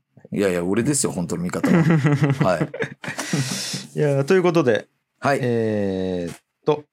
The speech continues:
Speaker 2: ちょっと待ってね。えー、金額の方百二十九円いただいてます。ありがとうございます。
Speaker 1: ありがとうございます。
Speaker 2: うん。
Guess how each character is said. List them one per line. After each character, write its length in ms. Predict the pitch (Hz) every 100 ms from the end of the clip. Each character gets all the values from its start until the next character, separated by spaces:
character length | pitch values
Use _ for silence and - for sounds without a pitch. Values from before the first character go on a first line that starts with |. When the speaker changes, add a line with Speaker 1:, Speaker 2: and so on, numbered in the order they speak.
| _
Speaker 2:
ち 140 | -
ょ 40 | -
っ 40 |
と 100 | -
待 80 | 147
っ 20 |
て 0 |
ね。 140 | 156 - - - _
え 840 | - 117 - - - - 62 - 50
ー、 80 | -
金 180 | 147 143
額 160 | 135
の 80 | 131
方 60 | 117
百 200 | 123 131
二 120 | 123
十 120 | 110
九 140 | 107
円 60 | 127
い 40 |
た 120 | 104 101
だ 80 |
い 60 | 98
て 60 | 127
ま 60 |
す。 100 | 143
あ 40 | 160
り 60 |
が 20 | 156
と 80 |
う 20 | 135
ご 40 |
ざ 100 | 120
い 20 |
ま 300 | 113 104 95
す。 40 | 98
Speaker 1:
あ 40 |
り 80 | 180
が 80 | 165
と 80 |
う 20 | 170
ご 60 |
ざ 60 | 165
い 20 |
ま 120 | 170
す。 220 | 165 - - _ _
Speaker 2:
う 80 | 151
ん。 160 | 120